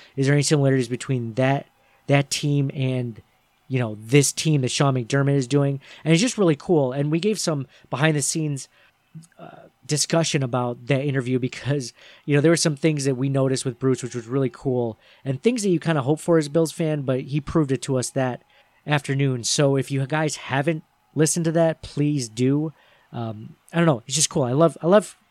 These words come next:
hearing about, you know, former Bills players, and, uh, you guys will enjoy this one, I promise. So the next week,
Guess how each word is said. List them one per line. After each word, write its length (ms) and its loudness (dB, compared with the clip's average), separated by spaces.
hearing 320 4
about, 380 0
you 120 -8
know, 80 -16
former 300 -2
Bills 260 0
players, 540 -2
and, 320 -8
uh, 60 -6
you 180 -6
guys 240 2
will 120 -2
enjoy 220 -4
this 160 -8
one, 120 -12
I 40 -10
promise. 400 -12
So 160 2
the 80 2
next 260 -2
week, 320 0